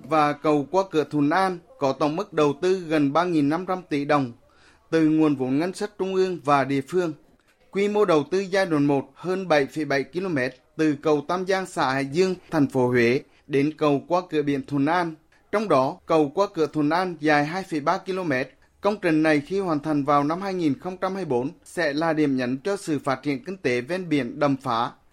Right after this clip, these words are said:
góp phần thay đổi diện mạo đô thị, phục vụ phát triển kinh tế xã hội, du lịch của địa phương. Công tác giải phóng mặt bằng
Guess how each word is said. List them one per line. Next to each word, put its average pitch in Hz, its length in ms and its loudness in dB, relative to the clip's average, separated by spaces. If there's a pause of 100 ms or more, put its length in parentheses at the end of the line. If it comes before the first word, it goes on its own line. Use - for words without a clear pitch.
(380)
góp 147 240 -2
phần 165 200 -2
thay 196 180 -2
đổi 151 180 2
diện 139 220 0
mạo 139 240 2
đô 180 200 -2
thị, 131 300 -2 (200)
phục 139 220 -6
vụ 139 160 0
phát 127 260 -6
triển 143 220 -4
kinh 180 140 -8
tế 127 160 -2
xã 127 220 -2
hội, 127 300 -2 (160)
du 175 240 -4
lịch 147 220 -2 (120)
của 139 160 -2
địa 135 160 -2
phương. 165 340 -4 (520)
Công 214 180 -2
tác 139 260 -2
giải 143 160 0
phóng 147 220 -4
mặt 156 180 -4
bằng 151 240 0